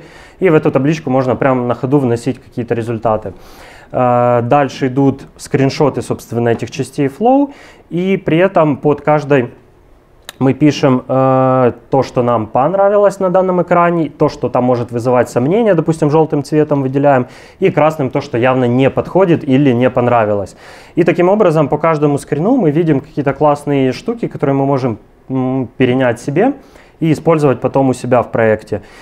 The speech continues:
И, соответственно, в конце готовим резюме по данному ресерчу, и тогда как бы просто и понятно будет уже, когда вы сами начнете дизайнить эту часть флоу, э, собственно, что с ней делать. Э, следующее —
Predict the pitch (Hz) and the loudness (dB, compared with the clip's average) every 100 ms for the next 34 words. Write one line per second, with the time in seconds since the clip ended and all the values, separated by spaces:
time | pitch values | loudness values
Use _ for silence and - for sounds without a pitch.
0 | - - 240 - 165 185 - - - 147 | -14 -2 0 2 0 0 0 -2 0 0
1 | 185 175 147 156 143 135 127 127 131 127 | 0 0 2 2 2 2 0 0 0 0
2 | 113 - _ _ _ 135 135 127 135 147 | 0 -6 _ _ _ 0 0 0 -4 -4
3 | 233 277 269 170 151 165 185 127 135 151 | 0 0 0 -6 -8 -8 -6 -2 0 0
4 | 151 110 120 - _ _ _ - 147 - | -2 -8 -10 -12 _ _ _ -2 -2 0
5 | 123 135 127 127 143 151 127 123 123 113 | -2 -2 -2 0 0 0 -2 -2 -4 -6
6 | 110 123 120 - - - 127 127 127 156 | -4 -4 -6 -16 -20 -6 0 0 0 0
7 | 135 123 - 131 123 110 - - 123 123 | 0 -2 -2 -4 -2 -6 -8 -8 -2 0
8 | 123 120 113 120 120 131 123 - 190 240 | 2 0 -4 -6 -6 -6 -6 -2 0 2
9 | 240 - - _ - 131 127 120 151 151 | 0 -8 -20 _ -4 -2 -2 -2 -4 -4
10 | 123 110 - 123 127 120 107 101 92 - | -6 -6 -6 -6 -4 -6 -4 -4 -6 -12
11 | _ - - - - - - - _ - | _ -20 -20 -20 -20 -20 -20 -20 _ -6
12 | 143 135 127 123 120 - 147 135 131 - | -2 2 2 0 -2 -2 0 2 0 -2
13 | 131 | -4